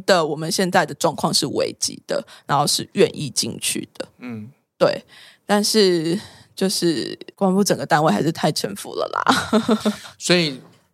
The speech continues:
Speaker 2: 才会出现说现在民间很多人就是会
Speaker 1: 自己训练。
Speaker 2: 对，对，对，对，会，会安排这些课程，然后自己自主的去训练这样子。
Speaker 1: 嗯。
Speaker 2: 对，就像刚刚我提到过在黑熊这边，
Speaker 1: 嗯。
Speaker 2: 然后大家都抢不到票这样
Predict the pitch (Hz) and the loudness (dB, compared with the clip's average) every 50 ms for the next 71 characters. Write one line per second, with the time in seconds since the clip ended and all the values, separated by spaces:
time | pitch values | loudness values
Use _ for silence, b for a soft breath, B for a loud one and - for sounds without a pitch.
0 | _ _ _ - - 143 135 143 175 185 - - 139 139 139 160 135 127 131 127 | _ _ _ 0 2 4 4 4 2 2 2 0 0 2 2 2 2 2 0 0
1 | 123 120 - 127 123 127 127 123 117 107 104 104 - 120 113 120 123 117 - 110 | 0 2 2 2 2 2 0 -4 -6 -6 -4 -2 -2 -2 -2 -2 -4 -6 -8 -10
2 | 101 - 110 113 113 107 98 92 95 104 98 - 101 98 101 107 - - _ _ | -6 -2 0 0 0 0 -2 -2 -2 -2 -2 -2 -2 -2 -6 -8 -10 -14 _ _
3 | _ _ _ _ _ - - 139 135 123 - - - 180 151 - - - 156 139 | _ _ _ _ _ 2 4 4 4 4 0 -2 -6 -8 -8 -6 -2 -2 0 0
4 | - 131 123 - 127 120 - 113 107 - 110 - 143 127 110 113 113 110 120 - | 0 -2 -2 -4 -8 -6 -6 -8 -8 -8 -10 -4 -2 -2 -2 -2 -2 -2 -2 0
5 | - 123 131 127 - 113 107 113 113 110 110 - - - 127 110 - - - - | 0 0 0 0 -4 -4 -6 -2 -2 -4 -2 -2 0 0 0 4 4 2 2 2
6 | - 131 117 - - 104 104 104 - - - 113 101 - - 170 151 113 - - | -6 -10 -12 -8 -6 -4 -4 -4 -4 -4 -4 -4 -4 -2 0 0 2 2 -2 -6
7 | - _ - - - 107 - - - 110 95 92 101 107 98 92 98 101 92 - | -10 _ -14 -8 -4 -2 0 0 0 -2 -4 -6 -6 -8 -8 -8 -10 -12 -14 -14
8 | 123 185 - - - - 185 208 208 196 180 175 170 165 151 208 220 - _ - | -14 -8 -8 -8 -6 -4 -4 -2 -2 -2 -2 -4 -6 -6 -8 -10 -12 -14 _ -8
9 | 107 110 110 120 113 110 113 110 107 107 147 - 113 110 110 107 98 95 _ - | -8 -6 -4 -2 -2 0 -2 -2 -4 -6 -4 -2 0 0 0 0 -2 -4 _ -8
10 | 113 101 107 104 101 104 104 101 101 - - - - 120 117 110 - 107 92 92 | -2 2 2 2 2 2 0 -4 -6 -6 -6 -4 0 0 0 0 0 -2 -2 -2
11 | 95 95 98 - 113 101 _ - 95 92 90 92 92 95 104 B B B - 214 | -6 -12 -12 -12 -12 -10 _ -8 -8 -8 -8 -10 -12 -12 -14 B B B -4 -4
12 | 226 196 165 127 107 95 101 104 104 - 104 104 104 104 98 - - 101 92 - | -4 -2 -4 -4 -4 -2 -2 0 2 2 2 2 2 2 0 0 0 -2 -8 -6
13 | - 92 95 - - 95 - 101 95 95 98 92 92 - | -4 -6 -2 0 0 0 0 0 -2 -4 -10 -14 -14 -16